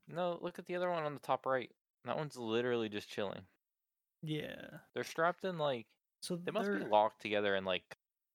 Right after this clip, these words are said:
Speaker 2: Probably.
Speaker 1: stacks.
Speaker 2: They're probably anchored somehow. I
Speaker 1: But
Speaker 2: know
Speaker 1: if,
Speaker 2: there's
Speaker 1: like
Speaker 2: stuff going on, but I
Speaker 1: Maybe they need to get anchored, like, together. Like, a
Speaker 2: Uh,
Speaker 1: cube instead
Speaker 2: yeah.
Speaker 1: of, like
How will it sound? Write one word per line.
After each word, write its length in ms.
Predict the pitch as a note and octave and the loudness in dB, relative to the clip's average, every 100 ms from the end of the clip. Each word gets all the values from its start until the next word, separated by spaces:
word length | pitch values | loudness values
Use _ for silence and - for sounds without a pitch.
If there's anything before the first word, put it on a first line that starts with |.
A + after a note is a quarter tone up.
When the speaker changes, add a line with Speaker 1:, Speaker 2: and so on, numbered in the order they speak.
| _ - | _ -2
Speaker 2:
Probably. 500 | E3 D3 F#2+ F#2 E3+ | 0 2 2 0 -2
Speaker 1:
stacks. 60 | |
Speaker 2:
They're 120 | D#3+ D#3+ | -4 0
probably 280 | - A3 - | 6 6 6
anchored 500 | C#3+ D3 C#3 D3+ D3+ | 2 0 -2 -8 -10
somehow. 460 | E3+ F3+ E3 F3 - _ _ _ _ _ _ _ _ _ _ _ _ _ _ _ _ _ _ _ _ - | -12 -10 -10 -10 -12 _ _ _ _ _ _ _ _ _ _ _ _ _ _ _ _ _ _ _ _ 4
I 40 | |
Speaker 1:
But 60 | G#3+ | 4
Speaker 2:
know 100 | A#3 | 6
Speaker 1:
if, 60 | |
Speaker 2:
there's 120 | G3+ A2+ | 4 2
Speaker 1:
like 140 | G2+ | 0
Speaker 2:
stuff 600 | - - - D#3 D3 - - | -4 -6 -6 -6 -8 -10 -12
going 280 | - - - | -10 -10 -14
on, 180 | - - | -16 -14
but 120 | - | -10
I 40 | - - _ - | -12 -14 _ -6
Speaker 1:
Maybe 140 | A2+ | -6
they 100 | D3 | -4
need 140 | D#3+ C3+ | -6 -6
to 60 | |
get 120 | A2+ | -4
anchored, 420 | G#2+ G#2 - G#2+ F#2+ | -4 -4 -6 -8 -4
like, 160 | F#2 - - | -6 -8 -8
together. 460 | F#2+ F#2 F#2+ - - _ _ _ | -2 0 -2 -8 -14 _ _ _
Like, 160 | G2 F#2 - - - | -10 -10 -14 -20 -14
a 40 | - | -12
Speaker 2:
Uh, 40 | - | -12
Speaker 1:
cube 360 | - A2+ G#2+ | -8 -4 -2
instead 400 | G2+ F#2+ D3+ D#3 | -4 -2 2 4
Speaker 2:
yeah. 200 | D3 C#3+ | 4 2
Speaker 1:
of, 60 | C#3 | 0
like 380 | F#2 F2+ - | -2 -6 -12